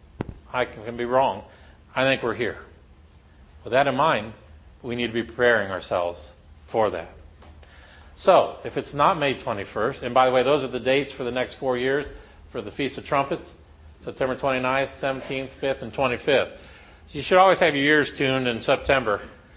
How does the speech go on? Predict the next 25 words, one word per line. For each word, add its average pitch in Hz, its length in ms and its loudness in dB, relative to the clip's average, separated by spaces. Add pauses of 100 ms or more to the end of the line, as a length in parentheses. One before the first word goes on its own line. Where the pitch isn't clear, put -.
(200)
for 131 120 0
the 120 60 0
next 127 180 0
four 123 220 0
years, 127 260 2
see 135 100 -4
if 117 100 -8
you - 60 -12
don't 120 140 0
hear 113 140 0
a - 20 2
trumpet 123 320 -2
blast, 107 380 2 (520)
uh, 117 40 -8
and 104 180 -6
get 127 140 2
ready. 123 260 4
But 98 180 -8 (380)
when 135 140 -6
you 160 80 0
see 180 180 2
that 165 160 6
abomination 156 640 2
take 170 240 0
place, 170 360 4